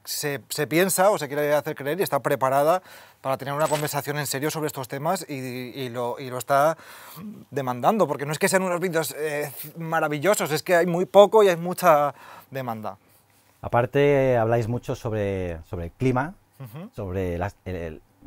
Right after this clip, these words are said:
Speaker 2: las temperaturas, cómo van aumentando. Estamos a,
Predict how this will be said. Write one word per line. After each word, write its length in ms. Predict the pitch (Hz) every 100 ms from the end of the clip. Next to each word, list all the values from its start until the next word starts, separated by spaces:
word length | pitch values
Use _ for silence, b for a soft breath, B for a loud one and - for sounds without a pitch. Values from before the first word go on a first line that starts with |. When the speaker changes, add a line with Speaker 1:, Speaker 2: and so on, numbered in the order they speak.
| 76
Speaker 2:
las 120 | 85
temperaturas, 560 | 95 82 82 107 110 107
cómo 180 | 107
van 120 | 92 95
aumentando. 680 | 92 85 98 110 113 139 _ _ _ _ _ -
Estamos 480 | 90 82 92 92 90
a, 580 | 92 92 90 90 90